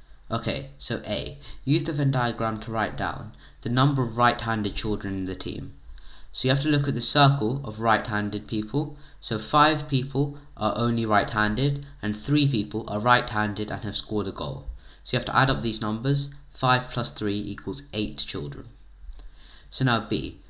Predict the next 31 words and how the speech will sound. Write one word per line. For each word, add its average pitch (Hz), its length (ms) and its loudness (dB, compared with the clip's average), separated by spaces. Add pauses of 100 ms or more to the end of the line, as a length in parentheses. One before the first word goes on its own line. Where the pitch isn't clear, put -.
(160)
the 117 100 -2
number 143 360 4
of 139 180 0 (160)
left-handed 120 640 -2
children 104 400 -2
who 104 140 -10
scored 104 320 0
a - 40 -2
goal. - 340 -6 (520)
So - 140 -4
you 127 80 4
have 127 80 -4
to 135 80 0
look 156 420 2
at - 340 0
the 117 80 -4
circle 113 480 2
scored 113 460 0
a 104 40 0
goal, - 440 0 (540)
but, - 480 0 (400)
uh, 107 160 4
the 107 100 0
children 120 400 4
must 110 240 -2
not 139 260 6
be 113 100 2
in 107 80 0
the 101 80 0
right-handed 98 600 2
circle. - 520 -6